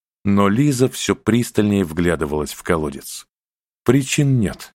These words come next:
но страх есть. Она нырнула в бездну. Мир потерял цвета, звуки, запахи. Лизу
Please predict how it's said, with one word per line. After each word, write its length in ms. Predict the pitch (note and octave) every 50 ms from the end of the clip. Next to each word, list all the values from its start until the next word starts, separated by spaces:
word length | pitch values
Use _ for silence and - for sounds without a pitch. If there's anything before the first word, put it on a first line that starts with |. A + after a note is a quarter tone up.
| _ _
но 300 | F#2 F2+ F2+ F2 E2+ D#2+
страх 460 | - - - - G#2+ G#2 G2 - -
есть. 460 | - F2 F2+ D#2+ - - - - - - _ _ _ _ _ _ _ _ _
Она 400 | G#2+ G#2+ G#2+ G#2+ B2+ D3+ D3+ C#3
нырнула 520 | B2+ B2 A#2+ G#2+ F#2+ F#2+ F#2 F2 E2+ F2
в 60 | D#2
бездну. 520 | D#2 D#2 F#2 E2 C#2+ C#2 C#2 B1+ B1 - _ _ _ _ _ _ _ _ _ _ _ _ _
Мир 360 | G#2 G#2+ B2 D3+ E3 D#3+ C#3+
потерял 480 | C3 - B2+ - - A2+ G#2 A2 G2 F2+
цвета, 640 | - - - F2+ F2+ F2 - - G#2 G#2 G#2 F#2+ E2 - _ _ _ _ _
звуки, 680 | F#2 E2+ E2+ F2+ E2 F2 F2+ F2+ - - - C#2 C2+ - _ _ _ _ _
запахи. 760 | F#2 D#2+ D2+ F2+ F#2 F2 - - D2+ - - - - - _ _ _ _ _ _ _ _ -
Лизу 460 | G2+ A2 C#3+ F3 E3+ C#3 B2+ C#3